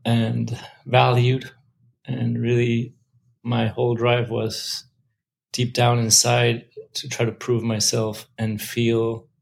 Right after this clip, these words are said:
special enough and valued enough where people would want to, um, would have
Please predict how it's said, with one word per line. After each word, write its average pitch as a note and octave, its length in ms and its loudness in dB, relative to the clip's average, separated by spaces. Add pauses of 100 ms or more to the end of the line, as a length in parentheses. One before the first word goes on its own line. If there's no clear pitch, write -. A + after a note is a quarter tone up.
(320)
special D3 460 4
enough A2+ 300 0
and A2+ 100 0
valued A#2+ 300 6
enough G#2 400 0
where A2 160 0
people A2+ 500 0
would G#2 160 -6
want G#2+ 400 0
to, G#2+ 260 -2 (440)
um, A2 380 -6 (720)
would A#2 120 4
have A#2 300 0